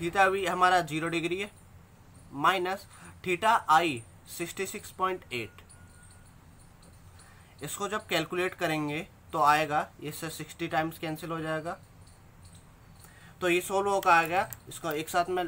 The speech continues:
लिख दे रहा हूँ, सिक्सटी multiply by twelve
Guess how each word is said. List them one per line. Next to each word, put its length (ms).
लिख 180
दे 120
रहा 100
हूँ, 100
सिक्सटी 520
multiply 800
by 200
twelve 400